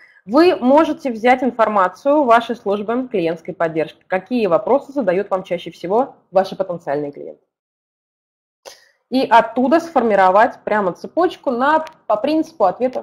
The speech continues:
на эти вопросы. То есть вы будете предвосхищать, да, вопросы ваших клиентов, вы будете их образовывать уже, разгрузите свою службу поддержки и будете отвечать на актуальные вопросы, которые вот в голове у тех, кто вас читает.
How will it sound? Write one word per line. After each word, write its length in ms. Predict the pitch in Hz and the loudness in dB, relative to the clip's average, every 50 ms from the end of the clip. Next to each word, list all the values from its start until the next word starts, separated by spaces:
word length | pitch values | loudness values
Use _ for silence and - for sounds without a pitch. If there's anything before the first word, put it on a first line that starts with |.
| - - _ _ _ | -12 -16 _ _ _
на 140 | - 185 190 | -8 -6 -6
эти 140 | 208 202 226 | -6 -6 -4
вопросы. 540 | 185 165 160 160 - 135 - - - _ _ _ _ _ | -4 -4 -4 -4 -6 -8 -10 -10 -12 _ _ _ _ _
То 60 | - 185 | -14 -14
есть 120 | 185 - | -6 -4
вы 120 | 233 277 | -2 -2
будете 280 | 247 262 262 254 254 240 | 0 0 -2 -4 -4 -6
предвосхищать, 920 | 247 196 208 180 196 196 - - 196 - - - 190 170 165 220 254 - _ _ _ _ _ _ _ _ _ _ | -8 -8 -8 -8 -8 -8 -10 -12 -16 -16 -8 -4 -2 -2 -2 -2 -4 -8 _ _ _ _ _ _ _ _ _ _
да, 360 | - 190 214 254 294 330 - _ _ _ _ _ _ _ _ _ _ | -2 0 0 0 0 -2 -8 _ _ _ _ _ _ _ _ _ _
вопросы 520 | - 214 220 220 240 233 226 226 226 190 170 | 0 2 2 4 4 2 2 0 -2 -2 0
ваших 320 | 185 190 190 190 185 - | 0 0 0 -2 -8 -12
клиентов, 400 | - 175 180 214 247 247 277 247 | -10 -8 -6 -4 -4 -4 -4 -6
вы 60 | 220 | -6
будете 380 | 202 220 233 226 220 - - 208 | -4 -4 -4 -4 -4 -6 -12 -14
их 280 | - 208 214 202 - - - | -10 -10 -10 -10 -10 -8 -6
образовывать 1080 | 196 190 180 180 190 185 185 180 170 165 175 180 180 170 165 160 147 139 143 131 127 - _ _ | -6 -4 -2 -2 -2 -2 -2 -4 -6 -6 -4 -2 -2 -2 -2 -4 -6 -6 -6 -8 -10 -12 _ _
уже, 560 | - 170 165 156 170 220 247 269 311 370 381 - _ _ - | -14 -14 -12 -8 -6 -4 -2 -2 -2 -4 -8 -14 _ _ -12
разгрузите 540 | - 190 185 185 190 240 247 220 - _ _ | -10 -10 -8 -4 -2 -2 -2 -4 -6 _ _
свою 480 | _ - 175 170 160 160 151 156 185 _ _ _ _ _ _ _ _ | _ -8 -4 -4 -2 -2 -4 -6 -10 _ _ _ _ _ _ _ _
службу 240 | - 180 170 165 - | -10 -10 -10 -8 -6
поддержки 480 | - 196 202 254 302 294 - _ 226 | -4 -4 -2 -4 -6 -6 -8 _ -12
и 180 | - - - 220 | -10 -8 -8 -6
будете 240 | 202 247 262 262 - | -6 -6 -6 -6 -8
отвечать 300 | - - - 262 254 233 | -8 -8 -6 -6 -4 -4
на 80 | 196 | -6
актуальные 580 | 180 - - - 226 220 214 190 175 165 156 156 | -6 -6 -4 -2 2 2 2 2 0 -2 -4 -4
вопросы, 460 | 175 175 - 294 359 403 392 - - | -6 -4 -2 0 0 0 -2 -4 -8
которые 320 | - 165 - - 247 262 | -10 -10 -6 -6 -4 -4
вот 140 | 196 208 202 | -4 -6 -6
в 60 | 196 | -8
голове 520 | 165 170 160 160 170 208 262 311 339 - - - | -4 -2 -2 0 0 -2 -4 -6 -6 -8 -14 -20
у 60 | - | -18
тех, 200 | - - - - - | -14 -12 -12 -10 -8
кто 100 | - 165 | -8 -8
вас 200 | 175 185 - - | -8 -8 -10 -14
читает. 300 | - - 143 143 147 | -18 -16 -14 -14 -16